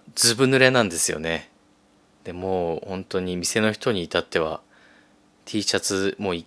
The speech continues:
回水に入ったんじゃないかぐらい濡れたりして、で、目の前に座ってた、まあ我々も若干かかって、で、そういうのをサワーシャワーだって言って、あの、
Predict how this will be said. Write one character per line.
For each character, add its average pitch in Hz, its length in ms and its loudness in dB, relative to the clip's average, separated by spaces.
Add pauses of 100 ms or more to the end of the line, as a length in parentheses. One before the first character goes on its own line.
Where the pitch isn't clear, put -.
(120)
回 101 260 4
水 104 260 0
に 104 120 0
入 110 100 0
っ - 60 -2
た 92 120 0
ん 87 40 0
じ 87 80 -2
ゃ 85 40 0
な 87 80 0
い 87 80 -2
か 92 100 -8
ぐ 92 100 -2
ら 85 80 0
い 78 80 -4
濡 78 100 -8
れ 80 100 -6
た 87 100 0
り 78 120 -4
し - 120 0
て、 78 280 -2 (720)
で、 98 100 4
目 95 140 2
の 110 100 4
前 131 220 6
に 90 360 0
座 - 240 0
っ 90 60 0
て 98 140 -2
た、 82 540 4 (460)
ま 92 140 0
あ 82 80 2
我 87 220 4
々 95 300 8
も 92 120 2
若 92 260 6 (120)
干 113 280 6 (840)
か - 140 -4
か 104 140 6
っ - 100 0
て、 - 260 -2 (840)
で、 104 180 6
そ 127 240 4
う - 20 8
い 131 40 6
う - 20 2
の 98 220 0
を 78 180 -4 (240)
サ 107 260 6
ワ 117 120 10
ー 113 40 6
シ 127 120 6
ャ 117 40 8
ワ 92 160 8
ー 80 40 -2
だ 80 80 0
っ - 20 -2
て - 60 -20 (140)
言 87 120 -4
っ - 20 -14
て、 - 380 -2 (480)
あ - 140 -8
の、 85 320 -10